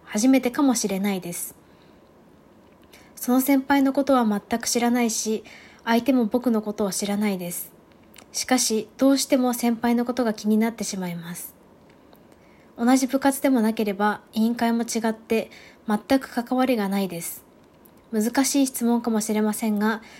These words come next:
先輩に近づくためにはどうすればいいのでしょうか？二年も離れていたら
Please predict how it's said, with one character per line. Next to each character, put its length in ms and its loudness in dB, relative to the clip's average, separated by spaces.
先 220 0
輩 240 4
に 100 0
近 220 0
づ 140 2
く 120 -4
た 140 -2
め 100 2
に 140 0
は 240 0
ど 140 0
う 40 0
す 120 -2
れ 100 0
ば 140 2
い 60 4
い 20 2
の 80 2
で 100 -4
し 160 -4
ょ 60 -6
う 20 -8
か？ 240 -12
二 120 4
年 180 6
も 60 0
離 240 0
れ 100 0
て 100 0
い 60 2
た 120 -2
ら 220 2